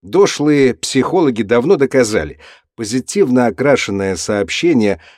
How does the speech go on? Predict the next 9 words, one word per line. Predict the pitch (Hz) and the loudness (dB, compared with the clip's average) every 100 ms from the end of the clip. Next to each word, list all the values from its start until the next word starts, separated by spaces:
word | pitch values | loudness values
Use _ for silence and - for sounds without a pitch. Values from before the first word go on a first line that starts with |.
| _ | _
способно | - 147 139 - 131 139 | -8 -4 -2 0 2 0
скрыть | - 143 165 156 - - - | -2 0 2 2 0 -12 -2
кое-какие | 135 120 120 123 131 | 0 0 -2 0 -2
прорехи | - 117 113 120 120 113 | 0 0 2 2 0 0
в | 104 | -2
аргументации. | 95 101 98 82 71 - - - _ _ - - _ | -2 -2 -4 -6 -10 -12 -14 -16 _ _ -20 -20 _
Работает | - 190 233 175 156 | -2 2 2 2 2
это | 135 127 | 0 -2
просто. | 110 95 - - 65 | -2 -4 -6 -12 -18